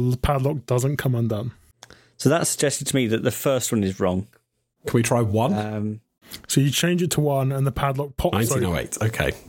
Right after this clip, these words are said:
Speaker 2: Aha.
Speaker 1: You take the lock off and open the box,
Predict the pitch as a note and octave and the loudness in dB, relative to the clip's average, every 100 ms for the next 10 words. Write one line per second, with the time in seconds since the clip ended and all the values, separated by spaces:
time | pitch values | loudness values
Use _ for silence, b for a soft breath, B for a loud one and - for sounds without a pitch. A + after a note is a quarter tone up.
0 | - _ _ - G2 - - A2 A2+ G2+ | -20 _ _ -8 -8 -2 2 4 4 2
1 | F#2 - _ _ E3+ D3+ D3 D#3 G3 F3 | 0 -6 _ _ 2 4 2 0 0 0
2 | F#3+ F3 D#3+ - D3+ C#3+ - - C3+ C#3+ | 2 2 2 2 0 0 -2 0 2 2
3 | D#3 D#3+ D3 B2+ B2 - - - | 0 0 0 0 -2 -4 -6 -6